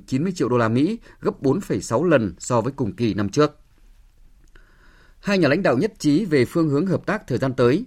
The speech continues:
trong đó tập trung triển khai hiệu quả các thỏa thuận cấp cao giữa hai đảng, hai nước. Hai bên nhất trí cần tiếp tục duy trì các chuyến thăm, tiếp xúc, trao đổi cấp cao và các cấp, các cơ chế hợp tác hai bên cũng như phối hợp triển khai tốt các hoạt động kỷ niệm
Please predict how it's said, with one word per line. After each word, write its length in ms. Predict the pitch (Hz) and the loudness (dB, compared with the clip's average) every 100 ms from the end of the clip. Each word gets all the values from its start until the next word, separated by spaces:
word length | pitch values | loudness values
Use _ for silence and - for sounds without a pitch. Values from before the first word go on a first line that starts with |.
| - - | -10 -4
trong 180 | 180 165 | -2 2
đó 180 | 135 175 | 2 2
tập 200 | 143 135 | -2 0
trung 240 | 165 143 | 0 -2
triển 220 | 135 127 87 | -2 -4 -2
khai 220 | 143 139 | -6 -2
hiệu 240 | 131 107 | -2 -2
quả 240 | - 123 90 | 0 0 0
các 200 | 208 214 | -6 -4
thỏa 120 | 120 | -4
thuận 220 | - - | -4 -6
cấp 140 | - 175 | -6 -4
cao 320 | 139 123 110 - - | -2 0 -2 -8 -16
giữa 180 | - 147 | -2 -2
hai 260 | 190 170 151 | 0 -2 2
đảng, 280 | 123 95 85 | 2 0 -2
hai 200 | 127 120 | 0 2
nước. 260 | 208 - _ _ _ - - - | 2 0 _ _ _ -20 -20 -4
Hai 160 | 143 | 0
bên 220 | 127 123 | 2 2
nhất 140 | 135 - | 2 -2
trí 280 | 135 131 220 - _ | -2 0 0 -6 _
cần 260 | 143 135 127 | 2 2 0
tiếp 140 | 247 | -2
tục 160 | 170 113 | -4 -2
duy 160 | 175 | -4
trì 260 | 175 139 120 | -2 -2 -2
các 160 | 104 95 | -4 -4
chuyến 180 | 139 135 | -4 -2
thăm, 260 | 151 143 110 | -2 -2 -2
tiếp 120 | 202 220 | -2 -2
xúc, 240 | 240 240 _ | -4 -8 _
trao 140 | 147 131 | 0 0
đổi 120 | 117 | 0
cấp 160 | 139 175 | -2 -2
cao 320 | 135 127 107 95 | 0 0 0 -2
và 160 | 101 | -4
các 160 | 90 170 | -2 -4
cấp, 220 | 208 220 - - - _ | -4 -4 -8 -20 -20 _
các 160 | 208 208 | -4 0
cơ 100 | 175 | 0
chế 160 | 151 | 0
hợp 160 | 196 147 | -2 -2
tác 200 | 190 208 | -4 -6
hai 160 | 160 147 | -4 0
bên 260 | 147 139 110 - | 2 0 -2 -4
cũng 140 | 170 | 0
như 120 | 160 | 0
phối 200 | 127 147 | 0 -2
hợp 140 | 190 - | -2 -4
triển 240 | - 123 87 | -4 -4 -2
khai 200 | 131 117 | -4 -4
tốt 280 | - 226 - - - | 0 -2 -2 -16 -8
các 80 | 220 | -4
hoạt 160 | 170 | -2
động 180 | 131 104 | -2 -4
kỷ 200 | - 110 | -4 -2
niệm 240 | 107 123 | 0 0